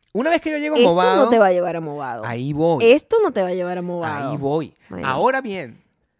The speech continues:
Speaker 1: Leonardo DiCaprio,
Speaker 2: Ujú.
Speaker 1: hear me out. Leonardo DiCaprio anda así todo el día, o peor.
Speaker 2: Pero Leonardo DiCaprio,
Speaker 1: Ahí vamos.
Speaker 2: la
Speaker 1: ¿Ves?
Speaker 2: marca
Speaker 1: Por el
Speaker 2: lo
Speaker 1: insulto.
Speaker 2: agarra por sus personajes. Sus
Speaker 1: No.
Speaker 2: personajes sí, sí lo llevan a
Speaker 1: No, es por lo
Speaker 2: Movado,
Speaker 1: que
Speaker 2: pero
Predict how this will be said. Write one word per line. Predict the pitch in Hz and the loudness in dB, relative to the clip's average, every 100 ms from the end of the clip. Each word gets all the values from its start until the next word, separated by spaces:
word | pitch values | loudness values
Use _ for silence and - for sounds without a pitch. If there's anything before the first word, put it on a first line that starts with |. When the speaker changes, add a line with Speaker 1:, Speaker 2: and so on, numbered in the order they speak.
| _ _ _ _ _ _ - | _ _ _ _ _ _ -8
Speaker 1:
Leonardo | 254 302 220 135 135 | -4 -2 -2 -2 -8
DiCaprio, | 165 - 104 - 160 - _ | -10 -12 -16 -18 -20 -20 _
Speaker 2:
Ujú. | 294 311 294 370 - _ _ _ _ _ _ _ _ _ _ _ _ _ _ | 4 6 6 2 -8 _ _ _ _ _ _ _ _ _ _ _ _ _ _
Speaker 1:
hear | 151 | -10
me | 135 95 | -10 -12
out. | - _ _ - | -18 _ _ -6
Leonardo | 196 233 269 | -4 -2 -4
DiCaprio | 196 - 127 82 127 - _ _ _ _ _ _ _ _ _ _ _ - | -6 -8 -10 -12 -18 -20 _ _ _ _ _ _ _ _ _ _ _ -6
anda | 226 339 | -4 -2
así | 269 269 277 | -4 -4 -6
todo | 214 | -6
el | |
día, | 180 185 | -4 -4
o | 143 | -4
peor. | - 147 156 135 | -2 2 2 2
Speaker 2:
Pero | 220 208 - | 0 -2 -2
Leonardo | 240 233 262 339 | 0 2 2 2
DiCaprio, | 311 240 233 233 | 2 0 0 -2
Speaker 1:
Ahí | 233 147 | -2 -2
vamos. | 143 107 110 | -4 -6 -12
Speaker 2:
la | 208 226 214 | -8 0 2
Speaker 1:
¿Ves? | 226 | 4
Speaker 2:
marca | 254 | 4
Speaker 1:
Por | - | 4
el | |
Speaker 2:
lo | 330 339 | 6 6
Speaker 1:
insulto. | 311 | 6
Speaker 2:
agarra | 233 220 233 - | 4 4 2 0
por | 240 233 226 | 0 0 0
sus | 277 330 | -6 -8
personajes. | - 247 226 208 196 202 180 202 | -6 -6 -4 -4 -4 -4 -8 -14
Sus | - 233 | -8 0
Speaker 1:
No. | |
Speaker 2:
personajes | 277 277 254 240 247 359 - _ | 0 2 0 0 -2 -4 -8 _
sí, | - - 233 | -20 -10 -10
sí | - - - 254 | -10 -10 -4 0
lo | 247 | 2
llevan | 247 330 247 | 4 4 2
a | |
Speaker 1:
No, | 180 | 0
es | |
por | 175 | 0
lo | 180 | 2
Speaker 2:
Movado, | 175 175 | 2 0
Speaker 1:
que | |
Speaker 2:
pero | 131 | -2